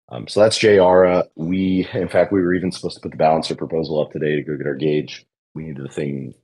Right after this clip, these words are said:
done and dusted so we can get an oracle for it to post for balancer. So we'll get that as soon as possible. Sorry for the delay.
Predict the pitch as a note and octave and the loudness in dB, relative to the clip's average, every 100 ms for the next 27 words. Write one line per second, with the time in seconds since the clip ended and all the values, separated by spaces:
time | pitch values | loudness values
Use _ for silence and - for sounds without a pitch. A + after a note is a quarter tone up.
0 | _ D#2+ F2 E2 D2+ D#2 - D2+ B1+ D2+ | _ -4 -2 -2 -2 -2 -2 -6 -8 -8
1 | C2 B1+ C2 C2 B1 B1+ - B1+ - B1 | -10 -10 -8 -8 -6 -8 -8 -12 -10 -8
2 | B1 - C2+ B1 - D2 B1+ B1+ A#1+ B1 | -8 -8 -12 -12 -10 -10 -8 -8 -6 -6
3 | A#1 - A#1 - C#2+ C2 - _ - F2+ | -8 -10 -10 -4 -2 -4 -8 _ -8 -4
4 | G#2 - G#2+ G2 - A2+ A2+ - G2+ G2 | 0 2 4 4 2 4 4 4 4 2
5 | - G2+ G2+ F#2 - F#2 F2+ F2+ F2+ E2 | 2 2 2 0 0 2 2 -2 0 2
6 | E2 D#2 | 4 2